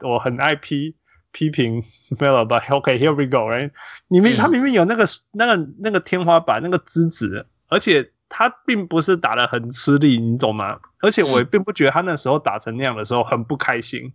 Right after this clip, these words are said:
Speaker 1: 你懂我意思吗？
Speaker 2: 嗯。
Speaker 1: 那为什么他可以这样做的时候，却要到纽约以后，硬是要在四十五叫单打呢，然后要用那种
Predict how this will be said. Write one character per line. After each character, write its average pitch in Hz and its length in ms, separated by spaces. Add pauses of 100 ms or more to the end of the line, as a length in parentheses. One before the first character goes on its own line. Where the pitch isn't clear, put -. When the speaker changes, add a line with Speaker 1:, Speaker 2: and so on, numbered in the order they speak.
(120)
Speaker 1:
你 139 100
懂 139 160
我 139 60
意 143 60
思 131 140
吗？ 113 240 (320)
Speaker 2:
嗯。 226 380
Speaker 1:
那 269 180 (160)
为 302 160
什 156 160
么 120 380 (520)
他 208 180
可 262 100
以 165 100
这 226 100
样 190 140
做 185 220
的 143 100
时 - 120
候， 143 260
却 220 200
要 202 400 (200)
到 175 240
纽 120 240
约 135 220
以 120 100
后， 139 340
硬 185 340 (160)
是 233 400 (200)
要 208 400 (100)
在 214 240 (380)
四 240 220
十 226 160
五 196 120
叫 175 240
单 202 360
打 117 280
呢， 117 160 (260)
然 170 140
后 233 140
要 - 240
用 240 220
那 226 60
种 165 220